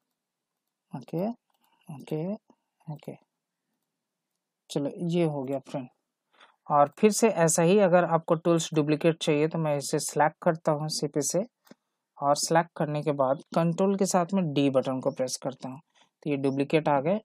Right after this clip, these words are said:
मैं यहाँ पे भी इसको रख लेता हूँ ऐसे। और मुझे यहाँ पे भी एक बड़ा सा एक रेक्टेंगल चाहिए, तो मैं ये बड़ा सा रेक्टेंगल ले लेता हूँ वाइट कलर का,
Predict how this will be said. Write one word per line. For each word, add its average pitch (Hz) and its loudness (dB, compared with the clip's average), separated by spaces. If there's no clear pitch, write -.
मैं 139 -8
यहाँ 135 -6
पे 135 -6
भी 131 -4
इसको 131 -6
रख 123 -8
लेता - -8
हूँ 175 -8
ऐसे। 185 -6
और 185 6
मुझे 190 4
यहाँ 170 4
पे 190 6
भी 180 4
एक 170 2
बड़ा 151 10
सा 170 2
एक 160 0
रेक्टेंगल 139 0
चाहिए, 143 0
तो 160 -6
मैं 143 0
ये 139 2
बड़ा 139 6
सा 143 0
रेक्टेंगल 135 -2
ले 131 2
लेता 127 -4
हूँ 160 -8
वाइट 131 2
कलर 123 -2
का, - -6